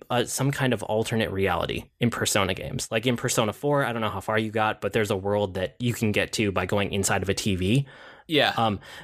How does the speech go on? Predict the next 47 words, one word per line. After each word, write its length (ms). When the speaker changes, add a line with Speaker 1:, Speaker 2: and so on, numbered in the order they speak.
Speaker 2:
I'm, 180
Speaker 1:
per- 120
Speaker 2:
I'm 440
just 680
past 420
where 100
you 160
learn 360
how, 800
and 120
I'm 140
in 120
there 160
for 120
the 100
first 380
time 560
that 300
they 160
ever 140
do 160
it 60
on 140
purpose. 540
Speaker 1:
Okay, 280
so 300
Persona 420
five, 500
you 160
have, 220
like, 160
a 40
navigation 680
app 320
on 100
your 120
phone. 420
It's 160
more 140
modern, 360
right? 160
Everyone 300
has 160
cell 160
phones, 340
like, 120
smartphones. 600